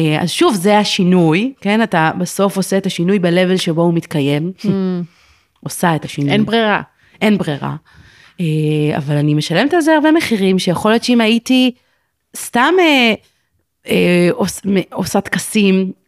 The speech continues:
Speaker 1: או סתם, אה, מייצרת נקודות תצפית, אפילו ככה הייתי קוראת לעצמי.
Speaker 2: כן.
Speaker 1: או, או
Speaker 2: <laughs>
Speaker 1: מ-, אז, אז, אה, אז, אה, הרבה,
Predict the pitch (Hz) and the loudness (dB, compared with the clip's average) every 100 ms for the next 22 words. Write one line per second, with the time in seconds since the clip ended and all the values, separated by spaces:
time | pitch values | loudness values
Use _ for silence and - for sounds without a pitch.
0 | _ - 202 - 233 262 285 262 247 220 | _ -10 -10 -2 0 4 4 4 2 0
1 | - 214 202 202 190 196 185 - 185 185 | 0 0 0 0 -2 -2 -4 -4 -4 -4
2 | - - 185 190 185 180 - 175 180 175 | -8 -12 -8 -6 -6 -8 -6 -8 -6 -8
3 | - 180 175 180 - 185 175 180 - 185 | -6 -2 -2 -2 -6 -4 -4 -6 -4 0
4 | 175 170 165 165 165 165 180 170 165 165 | 2 2 2 2 2 2 0 0 2 2
5 | 170 165 - 180 180 190 180 170 175 - | 0 -2 -2 -2 0 0 2 2 2 2
6 | 190 180 156 185 | 2 2 0 0